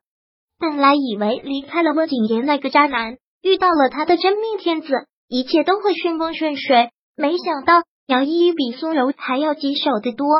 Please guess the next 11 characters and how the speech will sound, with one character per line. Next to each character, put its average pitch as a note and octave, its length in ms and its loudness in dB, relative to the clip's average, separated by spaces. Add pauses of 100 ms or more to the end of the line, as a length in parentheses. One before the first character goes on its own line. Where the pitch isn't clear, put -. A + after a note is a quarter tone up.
(540)
姚 C#4 200 -2
一 D#4+ 140 2
新 D#4+ 260 -6
一 D4 100 -4
阵 E4 220 -2
觉 C#4 200 -2
得 D#4 120 -2
真 G#4 260 0
的 G4 80 0
好 A3+ 300 2
累， C#4 240 2